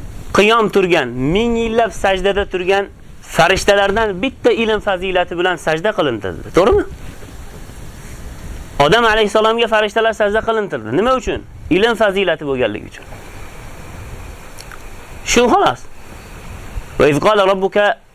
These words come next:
lil malaikati inni ja'ilun fil ardi khalifatan qalu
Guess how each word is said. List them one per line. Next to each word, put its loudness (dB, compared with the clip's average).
lil 4
malaikati 2
inni 0
ja'ilun 2
fil -2
ardi 2
khalifatan 0
qalu 4